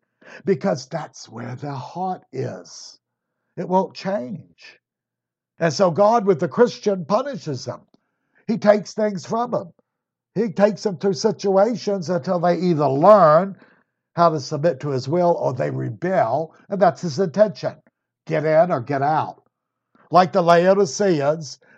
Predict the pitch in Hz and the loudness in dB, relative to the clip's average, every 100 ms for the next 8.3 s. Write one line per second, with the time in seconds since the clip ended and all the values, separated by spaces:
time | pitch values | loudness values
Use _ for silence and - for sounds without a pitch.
0 | _ 165 160 190 - 180 190 143 123 147 | _ 4 6 6 4 2 4 2 0 -2
1 | 160 190 160 156 160 127 143 151 170 139 | 2 2 4 4 2 0 -6 -2 -2 0
2 | 139 - _ 196 208 226 202 123 - 254 | -4 -14 _ -4 -4 0 0 -2 -2 -2
3 | - - 170 127 107 101 - - _ _ | -2 -2 0 2 0 -2 -12 -20 _ _
4 | _ - 135 170 160 156 143 131 190 - | _ -12 -8 -4 -4 -4 -12 -10 -10 -10
5 | 143 131 123 - 180 165 - _ _ _ | -6 -4 -4 -4 -2 -2 -6 _ _ _
6 | _ _ _ _ _ _ _ _ 151 175 | _ _ _ _ _ _ _ _ -14 -12
7 | - _ _ - 131 202 214 196 147 120 | -16 _ _ -10 2 4 4 2 -2 -4
8 | 110 98 - | -6 -14 -20